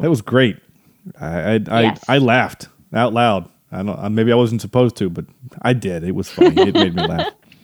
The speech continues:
Speaker 1: 'Cause I just didn't expect it. I knew she was gonna fire the last bullet and not matter. I knew that was gonna happen. But I, I don't know what I was expecting to happen. Some kind of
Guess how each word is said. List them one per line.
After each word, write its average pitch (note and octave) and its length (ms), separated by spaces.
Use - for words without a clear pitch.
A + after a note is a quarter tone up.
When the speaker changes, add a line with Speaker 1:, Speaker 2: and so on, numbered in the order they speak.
Speaker 1:
'Cause C3+ 120
I C#3+ 80
just E3 180
didn't F3+ 320
expect A3 420
it. A2+ 140
I C#3+ 120
knew F3+ 240
she G#3 180
was E3+ 140
gonna D3+ 200
fire C#3 460
the C3 100
last A#2+ 400
bullet A2+ 360
and A2 220
not G#2 220
matter. F2+ 460
I G2+ 60
knew A2+ 180
that A#2 160
was A2+ 100
gonna G#2 220
happen. F2+ 480
But B2 100
I, C3 240
I C#3 140
don't D#3+ 160
know C#3+ 100
what C#3 200
I C3+ 100
was A#2 160
expecting A#2+ 560
to C3 80
happen. C3+ 420
Some B2 260
kind B2 380
of A#2 300